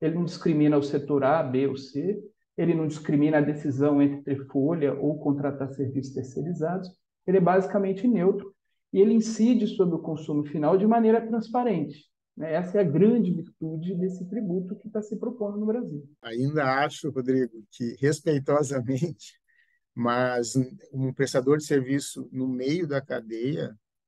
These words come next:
Speaker 2: e-, ele não vai conseguir, eh, ele, ele vai acabar absorvendo esse aumento de alíquota em função da sua estrutura e também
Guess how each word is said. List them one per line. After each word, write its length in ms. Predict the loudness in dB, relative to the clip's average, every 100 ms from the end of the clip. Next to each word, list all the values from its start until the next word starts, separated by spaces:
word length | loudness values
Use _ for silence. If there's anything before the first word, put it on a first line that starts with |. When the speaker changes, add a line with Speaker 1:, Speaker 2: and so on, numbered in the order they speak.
| _ _
Speaker 2:
e-, 400 | -6 -4 -4 -6
ele 180 | -4 -4
não 260 | -2 0 2
vai 220 | 2 2
conseguir, 920 | 0 -8 -6 -6 -6 -4 -2 -2 -6 -12 _ _ _ _ _
eh, 220 | -10 -8 -8 -10 _ -20 _
ele, 220 | -8 -6 -2
ele 180 | 0
vai 200 | 4 4
acabar 460 | 4 0 -2 2 4
absorvendo 920 | 2 2 4 4 2 -2 -2 -4 -8 -8
esse 220 | -10 -4
aumento 400 | -4 -2 -4 -6
de 120 | -4
alíquota 800 | -2 -2 -4 -8 -10 -14 -14 -16 _ _
em 100 | -12
função 400 | -6 -6 -4 -4
da 100 | -2
sua 180 | -4 -4
estrutura 760 | -6 -4 -6 -4 -4 -2 -2 -4
e 80 | -6
também 500 | -4 0 0 -2